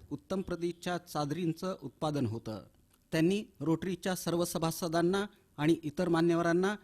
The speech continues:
जॅकेटसाठी लागणारं चादरीचं कापड मोफत देण्याचं ठरवलं.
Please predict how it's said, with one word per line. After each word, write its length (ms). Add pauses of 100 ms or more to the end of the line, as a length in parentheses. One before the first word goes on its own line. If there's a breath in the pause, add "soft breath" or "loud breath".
(340 soft breath)
जॅकेटसाठी 760
लागणारं 440
चादरीचं 560
कापड 420 (340 soft breath)
मोफत 300
देण्याचं 480
ठरवलं. 380